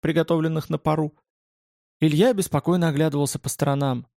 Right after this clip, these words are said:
Рыжекудрая фея, как назло, куда-то подевалась, и поговорить с ней он так и не сумел.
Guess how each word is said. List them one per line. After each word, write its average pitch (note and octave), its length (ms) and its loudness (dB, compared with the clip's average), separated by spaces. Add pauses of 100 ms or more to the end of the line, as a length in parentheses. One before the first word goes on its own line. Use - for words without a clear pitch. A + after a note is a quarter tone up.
(540)
Рыжекудрая D#3+ 800 2
фея, F#3+ 400 0
как - 220 -6
назло, D3 300 0
куда-то E3+ 400 -2
подевалась, C#3 1000 -2 (140)
и A#3+ 220 0
поговорить D3+ 500 0
с - 100 -6
ней D#3+ 200 0
он C3+ 120 -2
так C#3 260 -2
и C3+ 60 -2
не C3 100 -2
сумел. - 440 -6